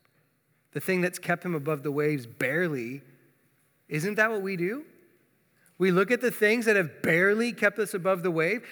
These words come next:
We didn't realize that they're actually a prison that's holding us in the wave, but, but we look back to it.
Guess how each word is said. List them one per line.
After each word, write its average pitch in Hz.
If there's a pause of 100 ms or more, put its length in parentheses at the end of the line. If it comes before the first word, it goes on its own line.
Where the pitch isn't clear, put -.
(120)
We 202
didn't 226
realize 214
that 202
they're 208
actually 208
a 165
prison 202
that's 226
holding 208
us -
in 226
the 240
wave, 247
but, 226
but 208
we 202
look 208
back 170
to 233
it. 302